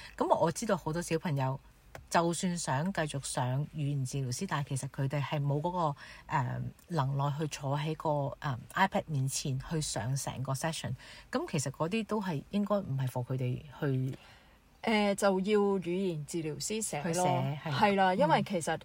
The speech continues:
Speaker 1: 嗯。
Speaker 2: 呃，語言治療師係應該了解個，個 client 嘅情況，
Speaker 1: 係。
Speaker 2: 究竟 telehealth 係咪，呃，適合佢，或者佢應唔應該上 telehealth？
Speaker 1: 係。
Speaker 2: 咁如果我都決定咗佢要上，呃，經過 telehealth 啦，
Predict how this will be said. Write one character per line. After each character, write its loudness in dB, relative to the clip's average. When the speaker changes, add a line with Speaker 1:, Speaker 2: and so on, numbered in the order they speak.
Speaker 1:
嗯。 2
Speaker 2:
呃， -2
語 -2
言 0
治 0
療 -2
師 -2
係 -4
應 0
該 4
了 0
解 0
個， 0
個 -2
client 2
嘅 -8
情 -8
況， 2
Speaker 1:
係。 0
Speaker 2:
究 8
竟 0
telehealth 4
係 0
咪， 0
呃， 2
適 0
合 2
佢， 0
或 2
者 -2
佢 -4
應 2
唔 -6
應 -2
該 2
上 -4
telehealth？ 0
Speaker 1:
係。 -4
Speaker 2:
咁 -2
如 0
果 6
我 4
都 6
決 -2
定 -2
咗 2
佢 0
要 0
上， -4
呃， -2
經 0
過 2
telehealth 0
啦， -2